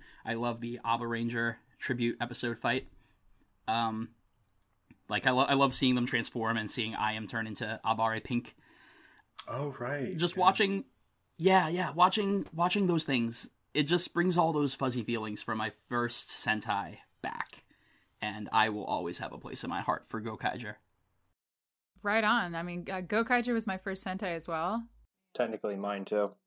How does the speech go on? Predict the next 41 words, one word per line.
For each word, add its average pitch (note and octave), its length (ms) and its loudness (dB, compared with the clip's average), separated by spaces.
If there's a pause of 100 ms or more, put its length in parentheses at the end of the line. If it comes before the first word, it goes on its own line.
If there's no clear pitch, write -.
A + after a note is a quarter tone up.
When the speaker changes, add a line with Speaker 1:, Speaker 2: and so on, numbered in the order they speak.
(400)
Speaker 3:
I, F#3+ 460 2
I - 40 -8
wholeheartedly G3 600 0
agree F#3 340 -2
that F#3 160 -2
is, E3+ 460 -6
uh, E3+ 380 -4 (280)
an G#3 100 -4
anniversary G#3 580 0
series, F#3 320 -4
it's - 160 -16
really F3 160 -4
good F3 220 -4
as, F3 160 -2
like, F3+ 120 -4
a E3+ 60 -4
jumping E3+ 380 -6
in D#3+ 140 -8
point G#3+ 320 -4
because F#3 300 -8
it F3 100 -10
does F3+ 200 -2
introduce E3+ 500 -8
you F3 80 -6
to E3+ 120 -8
all D#3+ 160 -4
those E3 180 -6
other E3 240 -8
Sentai E3+ 400 -8
teams. B3+ 440 0 (640)
And F#3+ 180 -4
I F#3 60 -4
think F#3+ 180 -4
it F#3 120 -4
does F#3 340 0
do F3+ 400 -2
a F#3+ 100 -2
really F3+ 220 0
good E3+ 140 -4
job E3+ 280 0
at, D#3 280 -2